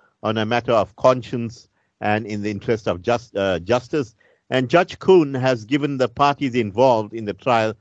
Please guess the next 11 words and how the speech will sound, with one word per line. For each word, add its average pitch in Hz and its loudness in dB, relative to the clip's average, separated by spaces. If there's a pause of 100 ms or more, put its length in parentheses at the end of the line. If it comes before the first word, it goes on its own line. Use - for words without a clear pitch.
(300)
till 120 0
the 123 -2
third 120 0
November 110 0
to 107 -2
file 104 -2
submissions 101 -8
on 92 -8
his, 92 -8
uh, 90 -4 (360)
recusal. 117 0